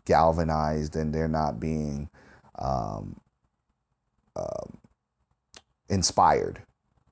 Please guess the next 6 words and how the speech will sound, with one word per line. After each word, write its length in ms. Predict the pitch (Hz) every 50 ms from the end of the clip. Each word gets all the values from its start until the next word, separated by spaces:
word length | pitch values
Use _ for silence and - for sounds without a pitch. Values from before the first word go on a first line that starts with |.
| _ _ _ _ _ _ _ _ _ _ _ _ _ _ _ _ _ _ _ _ _ _ _ _ _ _ _ _ -
So 480 | - - 139 135 131 127 123 - - _ _ _ _ _ _ _ _ _ _ _ _ _ _ _ _ _ _ _ _ _ _ _ _ _ _ _ _ _ _ _ _ _ _ _ _ _ _ _ _ _ _ _ _ _ _ _ _ -
that 600 | 71 85 90 98 113 117 123 123 131 135 - -
is 520 | - - 107 107 104 101 101 92 87 - -
the 600 | - - 92 90 87 82 82 82 80 78 78 82 - _ _ _ _ _ _ _ _ _ _ _ -
overlying 1160 | 90 98 98 101 95 104 101 98 95 92 90 87 87 85 85 80 80 78 76 76 73 71 85 - _ _ _ _ _ _ _ _ _ _ _ _ _ _ - -
reason 600 | 90 90 90 85 85 82 76 - - - 50